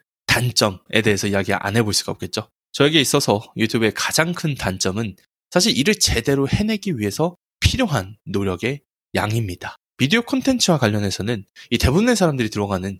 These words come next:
장비의 비용과 영상 편집에 필요한 기술적인 부분들을 두려워하는데요. 다만 이 촬영 장비라는 게 사실 그렇게 비싸지 않아도 됩니다. 요즘 나오는 스마트폰들은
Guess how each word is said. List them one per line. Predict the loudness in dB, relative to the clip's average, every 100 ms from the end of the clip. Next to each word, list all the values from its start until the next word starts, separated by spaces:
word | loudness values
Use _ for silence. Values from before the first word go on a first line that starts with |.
| _
장비의 | -4 -2 0 0 0
비용과 | 0 2 2 2 2 2 2 -2 _ _
영상 | 0 2 2
편집에 | 2 -2 -2 -4
필요한 | 0 2 2 0 -2
기술적인 | 0 2 2 2 -2 -2
부분들을 | -4 -4 -4 -6 -6
두려워하는데요. | -2 0 2 -2 -4 -4 -4 -6 _ -20 _ _
다만 | 0 0 -4 _ _ -20 -6
이 | -4 0
촬영 | 2 0 0
장비라는 | -2 -2 0 2 0 -2
게 | -6
사실 | -2 0 0 -2 -10 -20 _
그렇게 | -2 0 2
비싸지 | 2 2 2 2
않아도 | -2 -6 -2
됩니다. | -4 -4 -10 -14 -18 _ _ _ -2
요즘 | 2 4
나오는 | 4 2 0 -2
스마트폰들은 | 0 0 -2 -6 -6 -2 -2 -2